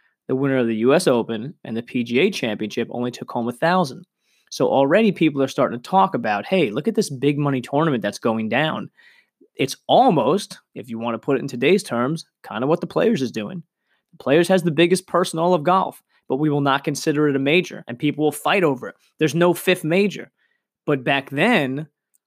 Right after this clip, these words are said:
the majors were the U S Am, the U S Open, uh, the Open Championship, and the British Amateur. So things have changed, and a lot of people in today's generation just don't understand the history of where these majors came from.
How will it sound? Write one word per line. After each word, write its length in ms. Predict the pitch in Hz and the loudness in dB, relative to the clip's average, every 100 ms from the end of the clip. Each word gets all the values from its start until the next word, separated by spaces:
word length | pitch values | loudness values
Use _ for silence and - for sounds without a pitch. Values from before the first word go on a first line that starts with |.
| _ | _
the 120 | 139 | -4
majors 580 | 139 127 123 135 139 131 | 0 0 0 2 2 0
were 640 | 127 123 127 123 131 139 143 _ _ - | -2 2 2 4 2 2 -4 _ _ -10
the 140 | 117 | -4
U 240 | 123 135 139 | 0 4 4
S 180 | 147 | 2
Am, 400 | 185 202 160 143 _ _ _ - | 2 0 -2 -8 _ _ _ -14
the 100 | - | -6
U 200 | 233 127 | 0 0
S 140 | 135 | 2
Open, 440 | 165 180 165 - - _ _ _ _ - | 2 2 -2 -14 -20 _ _ _ _ -8
uh, 340 | 107 107 107 | -4 -2 -2
the 180 | 107 131 | 0 4
Open 260 | 175 185 151 | 4 4 0
Championship, 600 | 139 117 98 101 - - | 0 -4 -4 -8 -8 -8
and 140 | - 127 | -6 -4
the 60 | |
British 340 | 135 160 190 185 | 0 2 2 -2
Amateur. 380 | 110 107 - - _ _ _ _ _ | -8 -10 -14 -16 _ _ _ _ _
So 800 | - 160 147 147 143 139 139 - | -2 2 6 6 6 6 4 0
things 320 | - 175 226 | -4 0 0
have 100 | 233 | 0
changed, 560 | - 226 240 156 92 - - | -2 -2 0 -2 -6 -18 -12
and 100 | 123 | -8
a 40 | |
lot 260 | 127 143 185 | -2 0 0
of 60 | |
people 220 | 196 175 | 0 -2
in 60 | 175 | -4
today's 400 | - 131 151 151 | -6 0 0 2
generation 540 | 147 139 139 151 143 | -2 0 0 0 -2
just 160 | 123 117 | -8 -6
don't 160 | 123 135 | -4 -4
understand 420 | 135 - 135 123 | -4 -6 -6 -6
the 60 | |
history 500 | 123 - 202 - 135 | -6 -4 -4 -2 -2
of 100 | 123 | -2
where 280 | 117 123 123 | -2 0 0
these 180 | 131 127 | 0 -4
majors 340 | 120 117 107 | -6 -6 -8
came 300 | - - 190 | -12 -2 0
from. 340 | 196 - - | 0 -4 -12